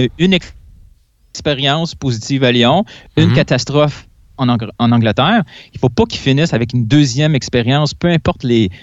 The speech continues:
Speaker 1: les excuses.
Speaker 2: Mhm.
Speaker 1: C'est parce que, tu sais, lui aussi, il, il va falloir qu'il lâche des excuses un peu. Il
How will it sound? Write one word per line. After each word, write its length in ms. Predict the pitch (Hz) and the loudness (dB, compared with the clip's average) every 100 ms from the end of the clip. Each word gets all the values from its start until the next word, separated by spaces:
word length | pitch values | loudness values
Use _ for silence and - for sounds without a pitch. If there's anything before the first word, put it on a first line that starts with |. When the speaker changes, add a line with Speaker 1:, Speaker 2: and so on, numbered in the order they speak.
| - - | -20 0
Speaker 1:
les 240 | 120 95 | 0 2
excuses. 720 | 131 - 160 240 220 135 - - - | 0 0 0 0 -4 -10 -14 -16 -10
Speaker 2:
Mhm. 120 | 110 | -4
Speaker 1:
C'est 60 | 156 | -4
parce 160 | 98 | -4
que, 100 | - | -2
tu 240 | 107 104 95 | -2 0 0
sais, 140 | 117 | 0
lui 100 | 107 | 4
aussi, 320 | 117 110 - | 4 4 2
il, 120 | 240 151 | 2 2
il 160 | 110 104 | 2 2
va 140 | 110 | 2
falloir 180 | 117 117 | 2 0
qu'il 120 | 120 | 0
lâche 160 | 113 113 | 0 0
des 180 | 101 101 | 0 -2
excuses 480 | 95 - 127 117 | -4 -2 0 4
un 80 | 113 | 2
peu. 200 | 101 196 277 - - | 4 2 0 -10 -20
Il 60 | _ | _